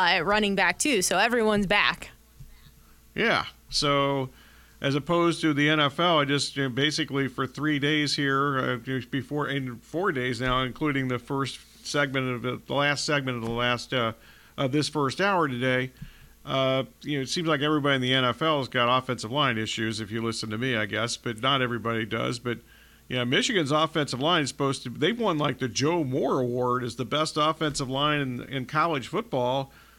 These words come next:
Speaker 2: at least once and maybe twice in the last two years. The same dudes, basically,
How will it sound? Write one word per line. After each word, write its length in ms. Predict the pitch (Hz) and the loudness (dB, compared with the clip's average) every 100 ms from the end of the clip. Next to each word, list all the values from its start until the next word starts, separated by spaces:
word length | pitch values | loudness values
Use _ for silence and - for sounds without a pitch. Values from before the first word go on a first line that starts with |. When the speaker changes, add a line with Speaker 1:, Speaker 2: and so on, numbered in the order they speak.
| - | -10
Speaker 2:
at 200 | - 131 | -2 0
least 400 | 127 233 302 - | 2 2 2 0
once 420 | 127 202 214 175 | -2 0 0 0
and 100 | 139 | -2
maybe 360 | 131 196 269 196 | 0 0 0 -2
twice 480 | - 139 165 220 - | -4 -2 0 0 -2
in 80 | 165 | 0
the 60 | |
last 340 | 170 180 180 - | 0 0 -2 -2
two 100 | 214 | -2
years. 280 | 185 214 | 0 -2
The 100 | 175 | -2
same 400 | 139 208 311 247 | 0 0 0 0
dudes, 340 | 143 277 226 123 | 2 2 0 0
basically, 760 | 147 139 147 147 - 160 185 | 0 0 0 -4 -4 -2 -2